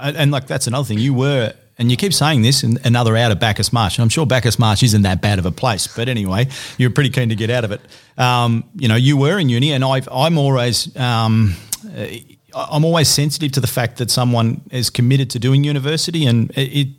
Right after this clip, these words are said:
it, it's, would be a great outcome for you, but it's not the be all and end all. And if you, if an opportunity comes your way, um, I think you probably, if it's the right fit and the right feel, and I th-,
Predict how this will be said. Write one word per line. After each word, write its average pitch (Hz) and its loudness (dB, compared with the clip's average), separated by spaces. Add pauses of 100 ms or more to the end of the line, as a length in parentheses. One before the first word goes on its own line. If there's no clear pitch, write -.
(100)
it, 135 -12
it's, - -4
would 131 -2
be 117 2
a 107 0
great 110 0
outcome 131 0
for 139 0
you, 175 0 (440)
but 131 2
it's 127 -2
not 127 -2
the - -8
be 104 0
all 95 0
and 110 -4
end 95 -2
all. 90 -6
And 107 0
if 117 -2
you, 127 0 (340)
if 135 2
an 139 4
opportunity 123 -2
comes 107 2
your 104 2
way, 107 2 (200)
um, 107 2 (340)
I 110 0
think 131 2
you 113 -2
probably, 110 0
if 110 -2
it's - -4
the 117 0
right 110 0
fit 135 0
and 120 0
the 107 0
right 110 -2
feel, 135 0
and 107 2
I 101 0
th-, 95 -8